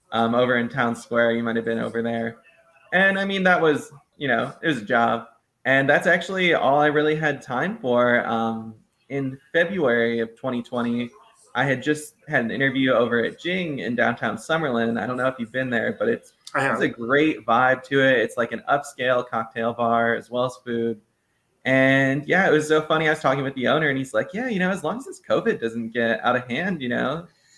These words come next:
Speaker 1: this is gonna be great." And, uh, yeah, <laughs> so ever since then, uh, I've just been bartending at home.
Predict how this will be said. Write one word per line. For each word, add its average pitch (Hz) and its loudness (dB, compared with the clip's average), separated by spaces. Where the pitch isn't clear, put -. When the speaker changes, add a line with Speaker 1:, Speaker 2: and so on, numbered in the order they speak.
Speaker 1:
this 139 -10
is 143 -10
gonna 160 -2
be 160 0
great." 160 0
And, 139 2
uh, 143 2
yeah, 165 2
<laughs> - -20
so 147 4
ever 139 2
since 151 -8
then, 185 0
uh, 123 4
I've 127 2
just 135 -6
been 143 -2
bartending 139 0
at 135 -2
home. 151 -6